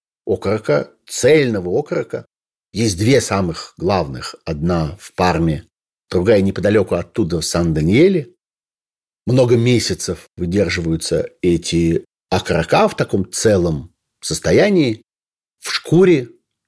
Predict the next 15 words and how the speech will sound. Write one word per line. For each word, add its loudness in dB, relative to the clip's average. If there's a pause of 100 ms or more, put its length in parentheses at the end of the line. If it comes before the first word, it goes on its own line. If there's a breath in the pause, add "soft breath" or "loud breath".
и -4
разделывают 0
их -4
только -4
в -8
самый 0
последний -6
момент, 2
и -2
кость 0
вынимают -4
в -12
самый 0
последний -6
момент. 0